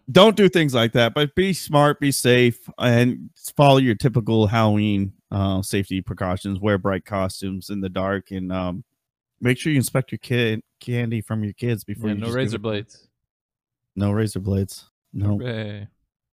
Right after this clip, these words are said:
Speaker 2: Yeah, um,
Speaker 1: But
Speaker 2: you know, I've, I've never been a huge fan of Halloween either, just because we never really get the day off. It's not really a super fun holiday to me, but, but I have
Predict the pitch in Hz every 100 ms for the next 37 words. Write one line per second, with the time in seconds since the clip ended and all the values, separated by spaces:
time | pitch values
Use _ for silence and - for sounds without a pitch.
0 | _ _ _ _ - 208 147 120 180 185
1 | 190 175 - 131 - 160 139 - 185 190
2 | 147 185 208 202 190 170 180 - 180 175
3 | 160 160 170 165 170 160 - 156 160 170
4 | 156 147 - 143 143 135 - _ _ _
5 | 120 120 117 117 113 110 95 104 135 147
6 | 143 - - 104 135 127 92 113 104 104
7 | - _ _ _ 98 _ _ _ _ _
8 | - - 113 110 - 107 110 120 117 110
9 | 117 113 107 104 _ - 113 117 113 107
10 | 131 135 104 _ _ _ _ _ _ 190
11 | 170 - 135 - - 185 180 151 120